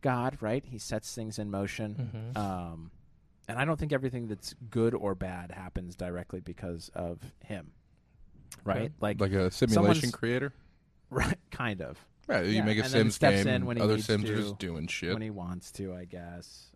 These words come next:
Speaker 1: I mean,
Speaker 3: Yeah, but
Speaker 1: I
Speaker 3: you can
Speaker 1: don't know.
Speaker 3: switch the Sims you control, you know?
Speaker 1: Yeah, yeah, yeah. Right, right, right.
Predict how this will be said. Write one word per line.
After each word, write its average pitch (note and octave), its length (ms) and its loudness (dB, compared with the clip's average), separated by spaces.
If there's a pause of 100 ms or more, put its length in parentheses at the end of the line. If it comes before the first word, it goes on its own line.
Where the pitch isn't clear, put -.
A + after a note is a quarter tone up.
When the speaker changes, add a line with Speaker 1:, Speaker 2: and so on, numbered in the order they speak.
Speaker 1:
I A2 60 -10
mean, G2 400 -8
Speaker 3:
Yeah, A2 80 -2
but - 0 -
Speaker 1:
I - 0 -
Speaker 3:
you G#2 60 -4
can - 140 -2
Speaker 1:
don't E2+ 120 -2
know. D#2+ 40 -10
Speaker 3:
switch - 260 0
the G2+ 80 -6
Sims G2+ 280 -2
you G2+ 80 -2
control, G2 460 -4 (100)
you G2+ 60 0
know? G2 80 0
Speaker 1:
Yeah, G#2+ 260 -6
yeah, G2+ 140 -10
yeah. F#2+ 220 -10 (160)
Right, A2 280 -4 (220)
right, F#2+ 320 0 (500)
right. F#2 160 -10